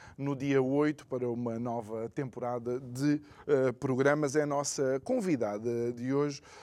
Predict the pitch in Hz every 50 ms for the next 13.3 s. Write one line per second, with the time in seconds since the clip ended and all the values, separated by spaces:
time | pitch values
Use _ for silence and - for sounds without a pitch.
0 | - - - - - 135 131 131 127 123 120 131 131 127 131 131 131 127 123 113
1 | 123 127 123 127 113 123 135 110 123 135 143 151 147 139 135 135 127 113 123 123
2 | 123 120 120 123 131 131 127 127 127 131 135 107 - - 123 117 117 120 123 123
3 | 117 131 127 120 123 131 117 123 117 117 113 110 - - - - - - - -
4 | - 135 123 - 156 131 - - - - 135 127 131 127 127 127 110 - 131 120
5 | - 127 120 120 127 123 123 - - 135 131 127 123 113 117 123 123 123 110 -
6 | - - 127 127 123 117 117 127 123 120 123 131 131 127 127 131 135 - - -
7 | - - - - - 123 139 - - 143 131 123 135 131 123 139 139 127 - -
8 | - 135 127 131 131 135 127 120 127 120 127 139 135 123 - - 143 135 127 131
9 | 127 - - - - 143 139 135 135 123 131 139 131 - - 143 139 135 123 107
10 | 135 - - - 131 127 127 127 131 131 131 127 - - 127 131 - 143 143 143
11 | 143 135 127 123 - 147 147 147 143 - - 151 143 135 139 - - - - -
12 | - - - 156 165 170 165 175 220 214 - - - 175 165 165 160 - - 180
13 | 190 170 - - 147